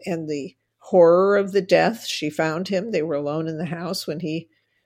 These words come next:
when he took the rifle and shot, shot himself. So,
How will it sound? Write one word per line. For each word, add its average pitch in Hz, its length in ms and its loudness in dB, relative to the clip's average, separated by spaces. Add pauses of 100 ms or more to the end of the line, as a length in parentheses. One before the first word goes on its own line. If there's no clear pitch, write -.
(400)
when 165 160 0
he 160 120 0
took 165 220 -2
the 156 80 -2
rifle 143 360 2
and 143 140 -8
shot, 143 280 -4 (500)
shot 156 300 0
himself. 185 440 -4
So, 151 480 0